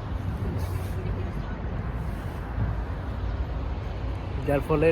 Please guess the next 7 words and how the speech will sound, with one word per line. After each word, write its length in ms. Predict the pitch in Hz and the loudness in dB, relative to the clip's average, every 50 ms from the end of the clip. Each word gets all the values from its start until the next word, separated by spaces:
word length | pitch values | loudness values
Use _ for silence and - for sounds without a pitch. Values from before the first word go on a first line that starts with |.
| 156 - | 6 6
টেনশনটা 420 | 143 135 127 131 131 120 113 123 117 113 - | 4 2 2 2 0 2 2 2 2 2 0
হয়, 200 | 110 107 107 - - - - - - - - - - - - - - | 0 -2 -2 -2 -4 -4 -4 -2 -2 -2 -2 -2 -2 -2 -2 -4 -2
ঠিক 120 | - 120 131 143 | -2 -2 0 0
আছে? 160 | 139 - 160 151 - - - - 131 127 123 | 0 2 0 0 0 0 0 0 0 0 2
এখন 220 | - 151 156 160 165 180 - - - - - - - - - - - - - - - - - - - - - - - - - - - - - - - - - - - - - - - - - - - - - - - | 2 2 2 4 2 2 0 0 0 -2 -2 -2 -2 -2 -2 -2 -2 -2 -2 -2 -2 -2 -2 -2 -2 -2 -2 -2 -2 -2 -2 -2 -2 -2 0 0 0 0 -2 -2 -2 -2 -4 -4 -4 -4 -2 -2 -2 -2 -2 -2 0
প্রত্যেকের 440 | 180 175 - - 190 180 - 202 190 196 | 0 0 2 2 2 4 4 4 4 6
জন্য 160 | 196 190 190 | 6 6 6